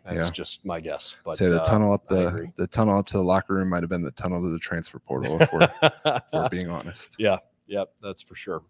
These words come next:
Speaker 1: So we'll keep an eye on that story throughout the course of the week. If there's, uh, if there's news to share with you, we will certainly do that. Um, but that was maybe just the, the one dark cloud that hovered over an otherwise really good night. You know, C J Stroud gets the night off because he's trying to nurse his sore shoulder,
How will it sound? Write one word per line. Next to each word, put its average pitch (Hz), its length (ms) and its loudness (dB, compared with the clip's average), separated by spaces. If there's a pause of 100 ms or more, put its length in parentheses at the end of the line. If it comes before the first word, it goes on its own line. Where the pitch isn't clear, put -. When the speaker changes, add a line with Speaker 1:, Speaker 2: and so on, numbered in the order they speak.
Speaker 1:
So 92 160 -6
we'll 110 160 0
keep 131 180 4
an 131 60 10
eye 123 160 12
on 123 60 8
that 123 140 8
story 120 360 6
throughout 117 260 4
the - 60 -16
course 117 240 0
of - 20 -10
the 113 80 -6
week. 110 260 -2
If 98 120 -10
there's, 95 260 -4
uh, 98 220 -4
if 90 80 -10
there's 95 200 -10
news 104 220 -8
to - 80 -14
share 101 240 -4
with 95 160 -8
you, 98 80 -6
we 92 140 -8
will 85 100 -12
certainly - 380 -10
do 90 160 -14
that. 87 260 -4 (540)
Um, 80 400 -2 (600)
but 95 140 -4
that 98 160 0
was 90 160 -8
maybe 92 240 -4
just 87 280 -8
the, 90 220 -4
the 87 120 -8
one 90 260 -4
dark 87 260 -2
cloud 87 360 0
that 85 120 -6
hovered 92 300 -4
over 87 340 -2
an 87 80 -4
otherwise 101 560 4
really 107 280 0
good 101 240 0
night. 101 260 0 (520)
You 82 80 -12
know, 87 100 -2
C - 180 -4
J 95 160 0
Stroud 113 380 4
gets 110 180 2
the 117 80 -2
night 113 200 4
off 123 280 8
because 101 280 -4
he's 98 140 -6
trying 110 200 0
to 101 80 -2
nurse 107 260 -2
his 104 120 -4
sore 107 240 0
shoulder, 123 500 4